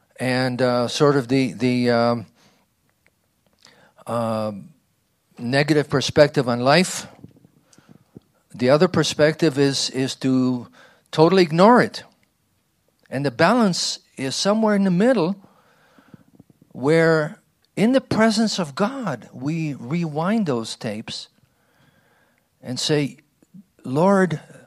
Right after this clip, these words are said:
the past was difficult, was very difficult."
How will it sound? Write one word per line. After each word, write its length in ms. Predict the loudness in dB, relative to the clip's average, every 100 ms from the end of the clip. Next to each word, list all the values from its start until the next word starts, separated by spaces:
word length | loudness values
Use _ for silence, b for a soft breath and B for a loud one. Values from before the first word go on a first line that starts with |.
| _
the 140 | -12 -10
past 580 | -6 -2 -2 -2 -4
was 240 | -6 -6 -8
difficult, 1080 | -8 -4 -4 -4 -10 -10 -8 -10 -12 -20 -20 _ _ _ _ _ _ _ _ -10
was 240 | -10 -10
very 560 | -12 2 6 8 8 6
difficult." 760 | 0 -6 -10 -14 -16 -18